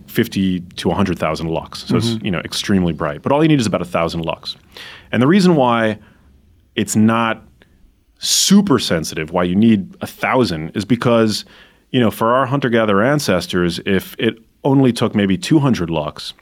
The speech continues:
Speaker 1: then a campfire would,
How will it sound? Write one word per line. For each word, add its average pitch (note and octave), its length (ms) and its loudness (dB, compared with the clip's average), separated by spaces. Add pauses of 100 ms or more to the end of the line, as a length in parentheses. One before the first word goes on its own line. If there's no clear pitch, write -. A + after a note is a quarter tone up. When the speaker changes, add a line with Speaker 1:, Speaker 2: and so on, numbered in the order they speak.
(640)
Speaker 1:
then G#2 440 2
a G2 60 -12
campfire E2+ 640 -2 (160)
would, E2 260 -6